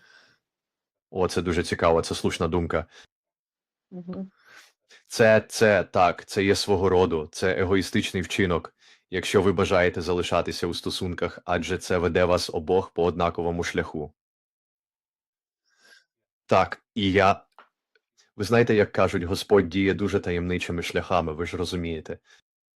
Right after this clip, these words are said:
Speaker 1: Навіть якщо ти не зробила б цього в цей момент,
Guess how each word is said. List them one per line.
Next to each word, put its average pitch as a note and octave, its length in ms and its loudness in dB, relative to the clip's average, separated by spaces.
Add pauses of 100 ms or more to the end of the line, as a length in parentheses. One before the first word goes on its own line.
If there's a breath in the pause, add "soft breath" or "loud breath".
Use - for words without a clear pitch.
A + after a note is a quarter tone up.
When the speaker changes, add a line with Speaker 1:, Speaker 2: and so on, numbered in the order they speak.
(680 soft breath)
Speaker 1:
Навіть A2 300 4
якщо G#2+ 240 2
ти G#2 80 -2
не F#2+ 120 0
зробила F2+ 400 2
б E2 60 -6
цього F2 260 0
в E2 60 -4
цей F#2 180 -4
момент, E2+ 480 -6